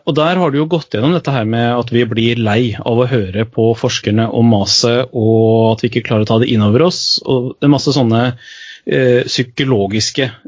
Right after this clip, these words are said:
fenomener som gjør at vi ikke tar tak i problemene. Og nå har det jo skjedd en bevegelse, så jeg,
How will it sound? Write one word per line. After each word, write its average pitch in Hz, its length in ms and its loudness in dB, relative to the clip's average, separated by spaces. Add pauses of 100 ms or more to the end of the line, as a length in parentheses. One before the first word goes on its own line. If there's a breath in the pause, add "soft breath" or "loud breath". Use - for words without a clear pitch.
(200)
fenomener 127 560 0
som 127 140 0
gjør 113 80 -2
at 135 100 -4
vi - 160 -6
ikke 123 500 -6 (200)
tar 120 160 0
tak 107 580 -4
i 110 160 0
problemene. 117 540 0 (960 loud breath)
Og 139 80 0
nå 180 160 4
har 160 80 2
det 165 80 2
jo 180 80 0
skjedd 135 220 0
en 160 100 2
bevegelse, 156 560 0
så - 140 -12
jeg, 196 100 -2